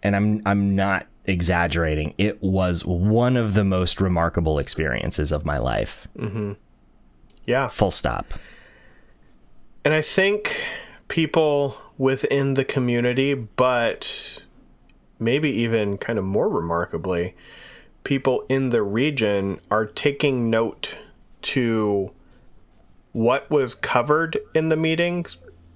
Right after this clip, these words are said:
Speaker 2: I mean, specifically, but I think even, even what was more impressive was how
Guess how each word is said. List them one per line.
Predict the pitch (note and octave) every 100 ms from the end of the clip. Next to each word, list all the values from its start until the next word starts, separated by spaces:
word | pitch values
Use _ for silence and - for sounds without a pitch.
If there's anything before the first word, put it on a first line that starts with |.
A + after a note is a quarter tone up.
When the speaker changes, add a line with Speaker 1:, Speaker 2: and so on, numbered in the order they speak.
| - - -
Speaker 2:
I | C3
mean, | A#2+ A2
specifically, | - A#2 D#3+ C3 - G#2+
but | G2+ - C#3+ B2+ -
I |
think | B2+ - F#3+ F#3
even, | D3 C3 A2+ G#2+ - - -
even | B2 A2+ A2 A2 G2+ G2 -
what | A2+ C3
was | A#2+ G#2+ A2 -
more | - A#2+ A2
impressive | - - - A#2+
was | A2+ -
how | - A#2+ B2+ B2+ A2+